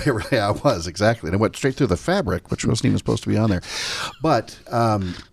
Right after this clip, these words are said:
but having said that, uh, the time I spent on that build project and watching an airplane come together and fly was certainly one of the most rewarding things, uh, that I can remember doing in, in aviation.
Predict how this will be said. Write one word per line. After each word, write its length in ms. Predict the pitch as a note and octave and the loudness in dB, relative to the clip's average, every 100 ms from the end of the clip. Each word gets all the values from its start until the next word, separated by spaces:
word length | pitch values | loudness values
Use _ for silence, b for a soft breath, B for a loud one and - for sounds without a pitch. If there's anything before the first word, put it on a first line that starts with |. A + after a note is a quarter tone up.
| - | -8
but 200 | C3+ B2+ | 0 2
having 240 | C3+ A#2+ G#2 | 2 0 0
said 240 | G3 E3 | -2 2
that, 440 | F#2+ F2+ F2 - | 2 2 -2 -4
uh, 360 | G#2+ G2 F#2 F#2 | 0 2 2 0
the 260 | - G#2+ G#2+ | -6 -8 -4
time 220 | B2+ B2 | 0 2
I 60 | A#2 | 2
spent 200 | A#2 G#2+ | 2 2
on 60 | |
that 180 | G2+ F#2 | 2 0
build 200 | G2 F#2 | 0 0
project 440 | F#2+ F2+ F#2 G#2 | 0 2 2 0
and 80 | F2 | 0
watching 360 | E2+ E2+ - F2 | 0 0 0 0
an 100 | E2+ | 2
airplane 320 | F2+ - F2 | 0 -2 -4
come 180 | - E2+ | -2 -4
together 300 | E2+ F2 E2+ | -2 -2 -2
and 100 | E2 | -2
fly 200 | G2 F#2+ | -2 0
was 360 | G2 A2+ E2+ - B B B _ - - | 2 2 0 -8 B B B _ -20 -8
certainly 300 | D3 C#3 A#2+ | 0 2 2
one 160 | A2 | 2
of 60 | A#2+ | 0
the 80 | G2+ | 0
most 180 | G2 - | -2 0
rewarding 380 | F#2 G2 F2 | 0 2 0
things, 500 | D#2 G2 F2 E2 - | 0 0 2 0 0
uh, 140 | F2+ E2 | 0 0
that 160 | E2+ | 2
I 80 | A2 | 0
can 160 | D#3+ E2 | 0 0
remember 320 | E2 E2 E2 | 2 2 0
doing 320 | D#2+ E2+ E2 | 0 0 -2
in, 120 | E2 D#2+ | -4 -6
in 280 | - G2 | -4 -4
aviation. 680 | F2 E2+ E2+ E2+ E2+ F2 D#2+ | -2 -2 -2 -4 -4 -6 -8